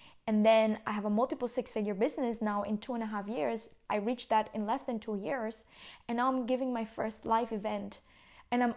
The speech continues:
always looking for the next bold step. I'm always looking for the next bold step. And not because of my ego, because I dare to say that I have my ego in check. I love her and I love all of the work that she, that she puts out for us. But all of this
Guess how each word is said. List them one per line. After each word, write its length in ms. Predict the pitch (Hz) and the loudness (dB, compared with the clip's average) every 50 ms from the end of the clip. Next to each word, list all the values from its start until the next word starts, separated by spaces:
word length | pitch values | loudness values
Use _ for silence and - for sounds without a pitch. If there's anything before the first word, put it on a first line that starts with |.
| - | 2
always 400 | - 240 233 247 254 277 262 269 | 4 6 6 6 4 2 -2 -2
looking 260 | 240 233 226 - 247 | -4 -4 -2 -4 -6
for 100 | 226 - | -6 -4
the 80 | 226 214 | -4 -2
next 440 | 214 214 214 208 208 208 - - 196 | -2 -2 -2 -4 -6 -8 -12 -6 -2
bold 240 | 202 214 208 202 202 | -2 -2 -2 -2 -6
step. 360 | - - - 220 208 196 - | -10 -6 -2 -2 -2 -2 -2
I'm 160 | - - 214 | -4 -4 -2
always 240 | - - 233 247 214 | -2 0 0 -2 -2
looking 320 | 214 214 214 214 - 233 214 | -2 -4 -6 -6 -6 -6 -6
for 80 | - | -6
the 80 | 214 208 | -6 -6
next 340 | 208 214 214 214 - - - | -6 -6 -6 -8 -10 -12 -10
bold 200 | - 202 196 - | -8 -8 -8 -10
step. 320 | - - 214 - - - - - - - - - - _ | -8 -6 -6 -6 -6 -8 -14 -20 -20 -20 -20 -20 -4 _
And 320 | - 240 233 220 220 220 220 | 0 2 4 4 4 4 4
not 280 | 233 254 311 392 392 | 4 4 2 2 2
because 280 | 403 370 370 302 247 226 | 2 0 2 0 -2 -2
of 120 | 220 208 | -4 -6
my 160 | 214 208 202 - - | -6 -6 -6 -8 -8
ego, 360 | - 202 208 208 - - - - - _ _ _ _ _ _ _ _ _ _ _ _ _ _ _ - - - _ - | -10 -10 -8 -8 -8 -8 -8 -10 -14 _ _ _ _ _ _ _ _ _ _ _ _ _ _ _ -20 -20 -16 _ -6
because 320 | 226 214 - 247 226 220 - - | -4 2 4 4 4 2 2 2
I 140 | - 226 | 2 2
dare 240 | 247 226 247 240 233 | 2 2 0 0 0
to 120 | 226 233 220 | -2 -4 -6
say 200 | - - 220 214 | -4 -4 -4 -4
that 100 | 208 202 | -4 -4
I 60 | 202 | -4
have 200 | 208 208 202 - | -4 -6 -4 -6
my 100 | 214 208 - | -6 -4 -4
ego 200 | 220 208 190 208 | -4 -4 -4 -6
in 120 | 202 196 | -8 -8
check. 260 | 190 - - 196 - - | -8 -8 -10 -8 -6 -4
I 100 | - 202 | -2 -2
love 300 | 196 190 202 208 226 226 | -2 0 2 2 2 0
her 240 | - 247 240 247 254 - - - - - - - | 0 -2 -2 -2 -4 -6 -12 -18 -20 -20 -12 -8
and 120 | 220 220 | -6 -4
I 80 | 208 202 | -4 -4
love 240 | 202 202 208 214 208 - | -2 0 0 0 0 0
all 120 | - 208 | 0 -2
of 100 | 208 196 | -2 -4
the 60 | 202 208 | -6 -6
work 240 | 196 208 208 202 | -6 -6 -6 -6
that 140 | - 202 - | -6 -8 -8
she, 140 | - - 208 - _ _ _ _ - | -10 -12 -12 -12 _ _ _ _ -10
that 180 | - 220 208 - | -8 -8 -8 -8
she 100 | - 226 | -10 -12
puts 240 | 214 - 214 196 - - | -10 -10 -10 -8 -4 -2
out 160 | 208 220 247 | 0 -2 -2
for 180 | - - 262 254 | -2 -2 0 2
us. 260 | 262 302 302 - - - - - - - - _ - - - _ - | 2 2 0 -4 -12 -20 -20 -20 -20 -20 -20 _ -20 -20 -20 _ 0
But 200 | - 247 233 - - | 4 4 4 6 8
all 180 | 226 233 247 | 8 8 8
of 140 | 254 240 220 | 6 4 2
this 180 | 233 226 226 | 2 2 2